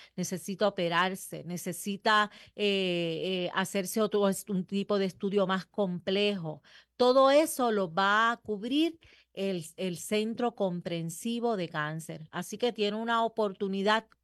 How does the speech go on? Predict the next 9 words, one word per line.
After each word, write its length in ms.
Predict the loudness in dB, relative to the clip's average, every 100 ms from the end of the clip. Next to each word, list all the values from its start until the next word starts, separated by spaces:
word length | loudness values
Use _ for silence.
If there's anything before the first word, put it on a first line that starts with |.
| _
única, 680 | 0 2 2 -2 -6 -8 -10 _ _
única 480 | -2 -2 0 2 2
en 80 | 0
nuestra 520 | -4 -4 0 2 2
área 340 | 2 0 -2 -2 -12 -20 -12 0
para 240 | 4 4
aprovechar 760 | 2 0 0 -2 0 0 -2 _ 2
ambos 600 | 2 4 2 0 0 -10 -10
servicios. 960 | -2 -2 -2 -4 -6 -6 -8 -8